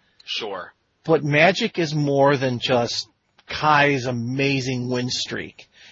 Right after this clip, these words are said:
Speaker 2: And Brian Kibler, the fact that he retired and came back and was as dominant as he was before.
Speaker 1: Right.
Speaker 2: There's also personalities of Magic. Patrick Chapin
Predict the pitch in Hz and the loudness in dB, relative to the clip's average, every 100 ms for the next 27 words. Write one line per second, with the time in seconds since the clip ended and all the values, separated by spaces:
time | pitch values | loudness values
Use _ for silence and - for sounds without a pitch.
0 | _ - 127 131 117 147 147 127 160 147 | _ 0 2 0 2 4 4 0 0 0
1 | 139 123 117 131 127 - 110 123 120 127 | 0 -2 0 2 2 -2 -4 -4 -6 -6
2 | - 139 127 123 113 123 110 120 123 - | 0 2 2 -2 -6 -6 0 0 0 -2
3 | 117 104 104 - - _ 143 120 123 127 | -10 -10 -12 -16 -20 _ -8 -4 -2 -2
4 | 113 104 139 147 143 135 127 117 120 120 | -2 2 4 4 4 2 2 0 0 0
5 | 117 110 120 - 113 98 80 - _ _ | 0 -2 -6 -4 -4 -2 -6 -16 _ _
6 | _ _ _ _ _ 113 92 - _ _ | _ _ _ _ _ -6 -6 -8 _ _
7 | _ _ _ _ _ - 135 160 196 190 | _ _ _ _ _ -6 4 6 6 4
8 | 202 202 160 139 - 170 160 147 135 139 | 4 2 2 0 -2 -2 0 2 4 4
9 | 117 110 98 104 95 92 - _ _ _ | 2 -2 -4 -4 -4 -6 -18 _ _ _
10 | _ _ _ _ _ _ 175 170 190 - | _ _ _ _ _ _ 2 2 0 0
11 | 156 156 123 104 | 0 0 -4 -6